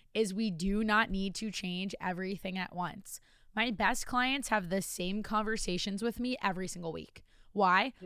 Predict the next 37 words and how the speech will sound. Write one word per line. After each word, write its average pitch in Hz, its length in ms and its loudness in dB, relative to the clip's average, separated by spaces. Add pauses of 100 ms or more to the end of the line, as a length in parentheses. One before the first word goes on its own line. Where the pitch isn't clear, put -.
Because 214 260 0
they're 202 80 -2
still 196 280 0
noticing 185 420 0
the 180 60 0
same 175 200 -2
behavior. 175 500 -4 (280)
And 196 120 0
they 185 120 0
know 220 480 2 (280)
that 190 280 6
if 202 160 -4
they're 202 240 0
twenty-something 262 760 -4
years 285 240 -4
old 294 220 0
or 254 100 -2
forty-something 226 800 0
or 214 140 -4
sixty-something, - 880 -8 (460)
they 196 240 2
did 233 160 0
not 262 260 2
get 226 220 2
here 247 240 -2
overnight. 226 560 0 (500)
And 208 220 0
some 208 280 2
of 220 160 4
the 254 140 -2
things 226 360 -4
we 226 100 -2
are 208 120 0
trying 196 500 -2
to 226 220 -6
work 190 380 -4
through 185 460 -4